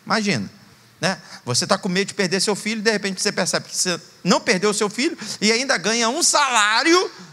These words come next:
pra poder, é, amamentar essa criança.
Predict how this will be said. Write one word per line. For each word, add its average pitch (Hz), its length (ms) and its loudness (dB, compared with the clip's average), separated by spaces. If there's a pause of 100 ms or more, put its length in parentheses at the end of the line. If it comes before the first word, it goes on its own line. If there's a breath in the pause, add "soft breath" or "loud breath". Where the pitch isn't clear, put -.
(120)
pra 220 140 4
poder, 233 580 4 (160)
é, 220 440 2
amamentar 220 600 2
essa 240 200 -2
criança. 202 680 -2